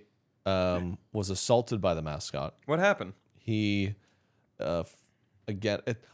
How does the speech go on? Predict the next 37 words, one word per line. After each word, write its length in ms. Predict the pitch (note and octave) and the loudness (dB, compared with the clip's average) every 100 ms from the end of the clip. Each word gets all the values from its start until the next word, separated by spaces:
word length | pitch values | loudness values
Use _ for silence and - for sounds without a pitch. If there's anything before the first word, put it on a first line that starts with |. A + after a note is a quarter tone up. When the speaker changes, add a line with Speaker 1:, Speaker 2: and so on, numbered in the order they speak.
| - | -2
Speaker 1:
I 80 | |
love 240 | E3 C4+ D3 | 2 2 2
mascots 580 | G2 F#2+ - F2+ D#2 D2+ | 2 2 2 -2 -4 -6
in 60 | |
sports. 540 | - - C2+ B1+ - G#2 | -8 -6 -8 -8 -4 2
Like, 240 | G2 - _ _ _ _ | 2 0 _ _ _ _
if 160 | A#2+ B2 | -6 2
you 100 | F3+ | 4
have 100 | A#3+ | 6
a, 600 | D#3+ G#2 - - - G2+ | 4 2 -6 -20 -6 -2
um, 460 | G2 F#2 E2+ E2 G2+ - _ - - _ _ _ _ | 2 2 0 -4 -10 -18 _ -18 -18 _ _ _ _
if 140 | A2 D3 | -8 -2
you 260 | G#3 G#3 - B2 | 0 0 -2 0
have 200 | C3+ A2+ | 2 4
a 140 | G2+ | 2
nickname 760 | G2 G#2+ B2+ C#3 B2+ B2 B2 - | 2 0 -2 2 2 2 0 -2
as 160 | G2+ G2 | -2 -2
your 80 | |
sports 300 | F#2+ A2+ G2+ | -2 -2 -2
team 260 | - A2 G#2 | -2 0 0
that's, 200 | F2 - | -2 0
like, 260 | F#2 - - | 0 0 -2
not 320 | A2+ B2+ G#2 | 0 0 2
really 420 | A2+ A#2 B2 B2+ - _ | 2 4 2 0 -6 _
a 80 | F2+ | -4
thing 560 | - - A#2 A#2 C3+ C#3 - _ _ | -4 0 2 2 -2 -8 -14 _ _
or 400 | G2+ G2 F#2 F#2 - | 0 2 4 2 0
something 340 | - A2+ A2+ | -2 0 2
that 120 | G2+ F2 | 2 0
is 180 | E2+ G2 _ _ _ _ _ _ | -2 -8 _ _ _ _ _ _
on 220 | A#2+ B2+ | 6 6
the 80 | G2+ | 4
line 220 | F#2+ F#2 | 2 2
of 140 | E2 - | 0 -2
getting 220 | D#2 D2 | -4 -4
canceled 420 | G2 F#2 - G2 | -4 -4 -4 -4
soon, 300 | - G#2 G#2+ | -2 -2 -4